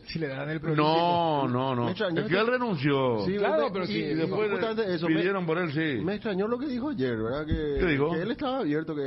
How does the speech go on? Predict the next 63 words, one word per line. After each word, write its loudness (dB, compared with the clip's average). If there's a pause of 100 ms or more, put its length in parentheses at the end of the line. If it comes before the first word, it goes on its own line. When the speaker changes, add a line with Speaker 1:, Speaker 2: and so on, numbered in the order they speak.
Speaker 3:
es -2
amigo -2
de, -4
o -8
sea, -6
que, -8
Speaker 1:
No, -4
pero -6
Speaker 3:
que, -10
Speaker 1:
por -12
Speaker 3:
que -8
Speaker 1:
eso. -8
Speaker 3:
tiene -6
una -4
buena -2
amistad -4
con -6 (100)
Tapia -4 (460)
y -8
que -6
sí, -8 (100)
tiene -10
que -8
seguir -2
Speaker 2:
Pero 2
a 2
él, 0
a 4
él 0
le 0
Speaker 3:
con -2
Speaker 2:
convencieron, -2
lo, 2
Speaker 1:
Claro. 2
Speaker 2:
y 0
bueno. 0
Speaker 3:
Y -4
que -2
quiere -2
seguir. -4
Speaker 1:
Pero -2
bueno, 2
Speaker 2:
Y 2
Speaker 1:
hasta, 0
hasta 2
Speaker 2:
ante 2
el 0
primer 0
rival 2
serio 0
perdió. 2
Speaker 1:
hasta -4
la -2
fase 0
de 0
grupo -2
nomás -2
te 0
pueden -2
acomodar -2
las 0
bolitas. 2
Speaker 2:
Claro. 2